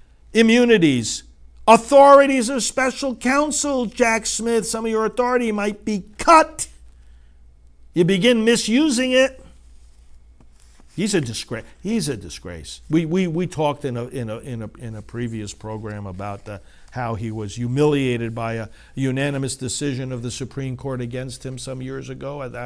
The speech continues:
of that Virginia case. Oh, my goodness. So in, in the bottom line here is he's asking Fannie Willis for all documents,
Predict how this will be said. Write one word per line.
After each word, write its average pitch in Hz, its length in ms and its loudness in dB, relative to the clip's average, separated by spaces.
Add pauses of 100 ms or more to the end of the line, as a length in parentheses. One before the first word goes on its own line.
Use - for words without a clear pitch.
of 120 80 -12
that 120 160 -10
Virginia 135 500 -12
case. - 400 -14 (560)
Oh, 170 140 4
my 127 180 0
goodness. 107 260 -8
So 214 160 6
in, 220 180 2
in 240 140 0
the 247 40 -6
bottom 262 380 6
line 185 260 6
here 139 260 2
is 117 240 -2 (460)
he's 214 240 4
asking 226 440 4
Fannie 190 280 0
Willis 143 300 2
for 127 180 -6
all 127 140 -2
documents, 190 800 4